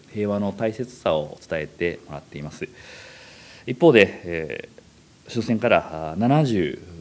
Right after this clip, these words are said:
九年が、あ、経ちまして、活動できる方が、まあ、ご高齢のために年々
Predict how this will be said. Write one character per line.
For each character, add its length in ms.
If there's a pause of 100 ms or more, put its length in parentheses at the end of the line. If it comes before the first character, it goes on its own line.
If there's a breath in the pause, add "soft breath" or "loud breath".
九 100
年 300 (280)
が、 540
あ、 80
経 100
ち 100
ま 120
し 100
て、 200 (300)
活 200
動 160
で 100
き 120
る 520
方 260
が、 240
ま 80
あ、 20
ご 120
高 240
齢 280
の 120
た 120
め 140
に 300 (400 loud breath)
年 180
々 220